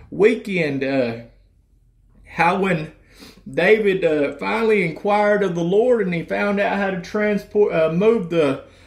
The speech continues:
Ark of the Covenant from Obed-Edom's house to his, I was thinking about this part of it right here, and you know that, that the Word of God, it, it showed them that it was every six paces, every eighteen foot, they, they, uh,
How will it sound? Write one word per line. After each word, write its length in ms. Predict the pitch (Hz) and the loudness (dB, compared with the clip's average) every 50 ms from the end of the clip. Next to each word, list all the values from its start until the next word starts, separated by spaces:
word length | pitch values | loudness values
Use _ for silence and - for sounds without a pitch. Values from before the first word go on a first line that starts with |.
| - _ - | -20 _ -10
Ark 300 | - 170 190 220 226 - | -6 -2 0 0 2 2
of 140 | 220 190 170 | 0 0 -2
the 80 | 170 170 | -4 -6
Covenant 760 | - 220 220 240 269 254 240 208 196 190 180 180 - - - - - - - - - - - _ _ - | -2 0 0 2 2 2 0 0 0 -2 -4 -6 -10 -18 -20 -20 -20 -20 -20 -20 -20 -20 -20 _ _ -10
from 320 | - 190 190 180 175 180 | -4 0 0 0 2 2
Obed-Edom's 880 | 190 214 214 202 220 220 220 220 208 208 240 254 247 226 208 190 - - | 2 2 2 4 4 2 4 4 4 2 2 2 -2 -2 -2 -2 -4 -4
house 400 | 190 185 185 190 180 - - - | -4 -4 -2 -4 -6 -8 -10 -8
to 160 | - 151 143 | -6 -6 -4
his, 720 | 147 - 240 254 247 226 202 190 190 190 - - - _ _ _ _ _ _ - - - - - - - - _ _ _ _ _ | -4 -2 -2 2 4 4 4 4 0 -2 -8 -12 -16 _ _ _ _ _ _ -20 -20 -20 -20 -20 -20 -20 -20 _ _ _ _ _
I 140 | - 165 175 | -4 -2 2
was 220 | 196 196 180 - | 2 2 0 0
thinking 320 | - 214 226 220 220 214 202 | -2 0 0 2 0 0 -2
about 300 | 196 196 202 196 190 - | 0 0 -2 -2 -2 -2
this 180 | 220 226 220 | -4 -4 -4
part 340 | - - - 214 220 220 202 | -6 -4 -2 0 2 2 2
of 160 | 208 208 190 | 2 2 2
it 60 | 190 165 | 0 0
right 240 | 170 180 180 180 | 0 0 0 0
here, 240 | 185 208 220 240 233 | 0 0 2 2 2
and 100 | 208 196 | 2 0
you 80 | 185 180 | 0 0
know 280 | 185 208 233 240 233 | 0 2 2 2 2
that, 520 | 190 190 180 156 151 - - - _ - _ _ _ _ _ _ _ _ _ _ _ _ _ _ _ - - - - - - _ _ _ - | 2 2 2 0 0 -2 -12 -18 _ -20 _ _ _ _ _ _ _ _ _ _ _ _ _ _ _ -20 -20 -20 -20 -20 -20 _ _ _ -4
that 160 | - 143 139 | -4 -4 -2
the 80 | 165 156 | -2 -2
Word 300 | 160 185 208 220 208 196 | 2 2 4 4 2 0
of 100 | 170 165 | 0 -2
God, 380 | 196 214 226 233 226 220 185 | -2 0 0 0 0 0 0
it, 140 | 180 - - | 0 0 0
it 280 | 170 165 160 - - - | -2 -2 -2 -4 -6 -4
showed 320 | - 202 208 226 226 220 | -2 0 2 4 4 4
them 140 | 208 202 185 | 4 2 0
that 160 | 180 170 170 | 0 0 0
it 80 | 165 - | -2 -2
was 160 | 156 151 175 | -2 -2 0
every 280 | 202 214 202 185 170 | 0 0 0 0 -2
six 400 | 170 - - - 214 214 214 - | -4 -4 -4 -2 -2 -2 -2 -4
paces, 640 | - - - 202 208 220 226 214 - - 180 156 170 | -12 -6 -2 2 2 2 2 0 -2 -4 -4 -2 0
every 360 | 190 202 196 180 185 180 185 | 0 0 0 2 0 2 2
eighteen 600 | 190 208 208 196 190 - - 220 208 202 185 - - | 2 2 0 -2 -4 -4 -2 0 0 0 -2 -2 0
foot, 340 | - 226 226 220 208 214 - | 2 4 4 4 4 0 -2
they, 300 | 196 185 180 160 151 - | -2 0 0 0 -2 -4
they, 420 | - - 160 165 160 160 160 156 | -6 -8 -4 -2 -2 0 0 0
uh, 260 | 151 139 127 120 120 | 0 0 0 -2 -2